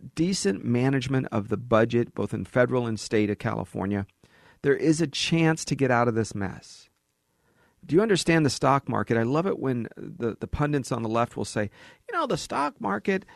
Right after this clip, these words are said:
you know, is only for rich people. You know, if you, the average person has sixty thousand in their four oh one k, it's only for rich." Hello, if you have a pension, a government pension, where do you think they put that money? Do they lock it in a drawer?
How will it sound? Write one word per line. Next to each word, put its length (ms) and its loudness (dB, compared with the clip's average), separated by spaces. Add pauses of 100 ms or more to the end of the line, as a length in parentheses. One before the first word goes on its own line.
(160)
you 200 0
know, 40 4
is 120 0
only 260 -2
for 220 -2
rich 260 0
people. 560 -4
You 60 -4
know, 260 -8
if 140 -12
you, 340 -6
the 100 -10
average 300 -2
person 300 -2
has 100 0
sixty 320 -8
thousand 340 -2
in 100 -2
their 100 0
four 240 0
oh 20 0
one 160 -4
k, 180 -2
it's 140 -2
only 140 -4
for 100 -6
rich." 140 -4 (220)
Hello, 440 4 (300)
if 240 -2
you 80 2
have 180 4
a 80 4
pension, 640 0 (240)
a 140 4
government 500 2
pension, 500 -2 (260)
where 220 2
do 100 0
you 100 2
think 220 -2
they 120 0
put 200 -8
that 160 -6
money? 420 -8 (760)
Do 100 -2
they 120 4
lock 280 0
it 80 -2
in 140 0
a 60 -2
drawer? 540 -4